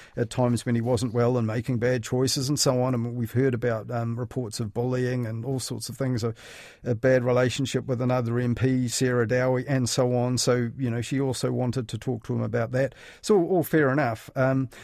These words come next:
but the one thing, uh, say, for example, Donald Trump's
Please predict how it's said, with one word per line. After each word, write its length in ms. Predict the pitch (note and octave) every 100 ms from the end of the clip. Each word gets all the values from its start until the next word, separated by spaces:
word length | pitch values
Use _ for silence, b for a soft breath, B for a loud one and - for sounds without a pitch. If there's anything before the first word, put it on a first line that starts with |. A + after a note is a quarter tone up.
| B
but 140 | - E3+
the 40 |
one 220 | E3+ A#3
thing, 420 | C4+ B3+ G3 D3 -
uh, 200 | C#3+ D3
say, 220 | C#3+ E3 D3
for 120 | - D3
example, 460 | C3 E3 D3 A#2 A2
Donald 320 | G#2+ D3 C#3+ A#2
Trump's 580 | C#3+ A#2+ - - -